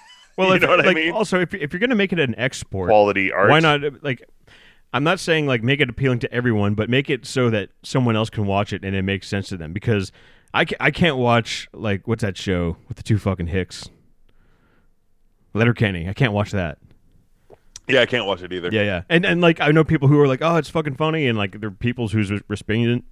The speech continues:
Speaker 1: opinions I respect.
Speaker 2: It's a well
Speaker 1: And
Speaker 2: done show
Speaker 1: yeah,
Speaker 2: for
Speaker 1: yeah.
Speaker 2: what it is, but what it is doesn't last
Speaker 1: Yeah.
Speaker 2: very well outside of, like, a few episodes or a whole season. It's just the same thing.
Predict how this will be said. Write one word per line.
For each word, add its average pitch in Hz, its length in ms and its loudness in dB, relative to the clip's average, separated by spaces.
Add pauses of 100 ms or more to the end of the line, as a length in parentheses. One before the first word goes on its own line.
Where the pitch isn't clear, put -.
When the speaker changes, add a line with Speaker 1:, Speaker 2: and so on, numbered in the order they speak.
Speaker 1:
opinions 139 360 2
I 135 120 2
respect. 139 560 -4 (420)
Speaker 2:
It's 196 160 0
a 254 60 2
well 214 220 6
Speaker 1:
And 190 80 2
Speaker 2:
done 202 180 2
show 156 360 6
Speaker 1:
yeah, 160 120 6
Speaker 2:
for 131 60 4
Speaker 1:
yeah. 117 100 2
Speaker 2:
what 110 120 4
it 98 120 -2
is, 101 380 0
but 107 200 -6
what 143 180 4
it 123 140 2
is 120 320 2
doesn't 107 380 -2
last 98 580 0
Speaker 1:
Yeah. 110 160 -2 (140)
Speaker 2:
very 110 260 -2
well 101 380 4
outside 95 480 0
of, 87 180 -4
like, 90 340 -2
a 107 60 -6
few 104 260 -6
episodes 90 600 -4
or 90 240 -4
a 87 100 -4
whole 90 180 -2
season. 87 540 -8
It's 95 180 -6
just 107 160 -14
the 107 60 -14
same 104 260 -2
thing. 87 300 -4